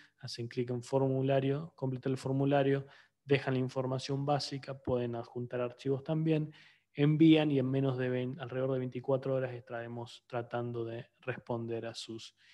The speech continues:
inquietudes. Esta era entonces la,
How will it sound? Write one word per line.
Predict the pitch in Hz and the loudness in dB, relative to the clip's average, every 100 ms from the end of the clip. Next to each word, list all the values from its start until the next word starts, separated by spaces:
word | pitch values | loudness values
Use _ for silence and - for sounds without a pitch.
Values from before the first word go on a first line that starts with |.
| _ - | _ -12
inquietudes. | 120 113 117 117 127 - - - - | -10 -8 -12 -14 -16 -18 -14 -12 -12
Esta | 120 131 | -8 -2
era | 127 | -2
entonces | 127 151 156 - 165 165 - - - _ _ - | 0 2 2 4 4 4 0 -10 -20 _ _ -10
la, | 120 120 120 135 | -4 0 0 -2